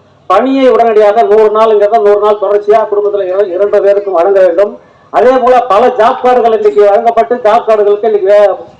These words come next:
வேலை கொடுக்காம இருக்காங்க. உடனடியாக அந்த ஜாப் கார்டு உள்ளவர்கள் அனைவருக்கும் வேலை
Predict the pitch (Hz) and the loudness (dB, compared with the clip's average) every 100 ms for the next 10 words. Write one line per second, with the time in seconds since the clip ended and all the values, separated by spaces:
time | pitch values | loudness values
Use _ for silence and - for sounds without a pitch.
0 | - - 202 240 214 208 208 180 - 139 | -20 -6 -2 0 0 0 0 0 -4 -4
1 | 135 - 175 214 208 208 196 170 208 214 | -8 -6 -2 0 2 2 0 0 -2 0
2 | 208 202 196 180 165 196 208 208 208 185 | 0 2 0 -2 -2 2 2 2 -2 0
3 | 196 | 2